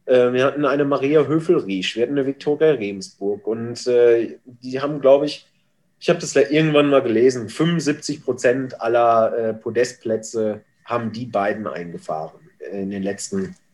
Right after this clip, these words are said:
schieß mich tot, fünfzehn Jahren. Ja, das zeigt so ein bisschen, äh, die Probleme, die wir in Deutschland haben, weil hinten raus, oder es kommt nichts nach.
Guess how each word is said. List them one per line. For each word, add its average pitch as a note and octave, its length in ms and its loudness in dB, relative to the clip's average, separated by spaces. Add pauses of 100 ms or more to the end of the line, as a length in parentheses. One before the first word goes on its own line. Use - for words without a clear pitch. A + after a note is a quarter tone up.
(420)
schieß - 260 -8
mich G2 120 -6
tot, F#2 200 -4
fünfzehn C3+ 420 2
Jahren. G2 340 -4 (1300)
Ja, C#3 200 0
das - 320 -2
zeigt C#3+ 280 4
so D3 80 2
ein C#3+ 80 -4
bisschen, C3+ 500 -2 (220)
äh, A#2 280 2
die A2 140 -10
Probleme, A#2 640 0
die A#2 160 -12
wir A2+ 300 4
in A2 140 -8
Deutschland A2+ 480 -2
haben, A2 360 -2
weil G#2 140 -2
hinten D#3 420 -6
raus, A#2 560 0
oder A2+ 280 2
es - 200 -6
kommt D#3 400 0
nichts B2+ 340 -6
nach. B2+ 380 -2